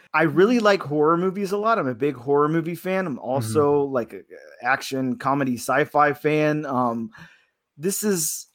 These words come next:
Speaker 1: super, super hard, but I'm going to go with the Proton Pack.
Speaker 2: Okay, we got one vote for the Proton Pack. I'm gonna make my decision based on costumes and how it completes a costume.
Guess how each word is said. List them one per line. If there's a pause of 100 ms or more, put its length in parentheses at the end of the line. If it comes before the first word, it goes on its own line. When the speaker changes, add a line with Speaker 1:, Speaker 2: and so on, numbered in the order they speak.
Speaker 1:
super,
super
hard,
but
I'm
going
to
go
with
the
Proton
Pack. (240)
Speaker 2:
Okay,
we
got
one
vote
for
the
Proton
Pack. (380)
I'm
gonna
make
my
decision (600)
based
on
costumes
and
how
it
completes
a
costume.